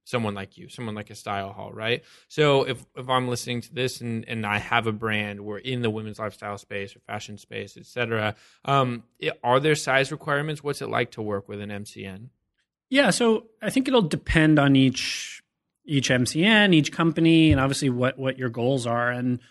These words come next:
Speaker 2: and I think it is our job, uh, and the job of companies like ours to be able to have products and services and, and campaign opportunities for, um, brands of all sizes. Just like we have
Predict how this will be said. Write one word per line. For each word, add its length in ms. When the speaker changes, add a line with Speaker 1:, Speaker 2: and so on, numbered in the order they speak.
Speaker 2:
and 120
I 80
think 240
it 120
is 640
our 320
job, 600
uh, 300
and 140
the 80
job 340
of 160
companies 400
like 200
ours 280
to 120
be 200
able 200
to 260
have 420
products 640
and 180
services 680
and, 420
and 460
campaign 400
opportunities 680
for, 540
um, 400
brands 340
of 80
all 180
sizes. 540
Just 260
like 200
we 120
have 380